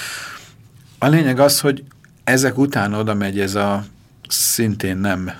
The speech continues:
makulátlan, ö, ö, építő vállalkozó, aki a másik területen, mint amit mondtam, ahol esetleg nincs egy ilyen ingatlan Panama, ö, de akkor is azt csinálja, hogy kiszáll belőle, és akkor ott jól teletömi azt a helyet lakásokkal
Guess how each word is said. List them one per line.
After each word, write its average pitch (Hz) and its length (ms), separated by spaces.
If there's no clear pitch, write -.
makulátlan, 92 840
ö, 87 300
ö, 85 400
építő 98 800
vállalkozó, 107 680
aki 113 340
a 110 60
másik 101 380
területen, 90 460
mint 90 180
amit 90 200
mondtam, 98 460
ahol 98 180
esetleg 92 380
nincs 98 260
egy 85 80
ilyen 90 140
ingatlan 85 480
Panama, 90 480
ö, 95 400
de 107 120
akkor 113 260
is 104 120
azt 104 160
csinálja, 95 400
hogy 90 140
kiszáll 101 360
belőle, 110 440
és - 100
akkor 143 300
ott 143 260
jól 120 320
teletömi 95 540
azt - 240
a 92 40
helyet 95 320
lakásokkal 107 1000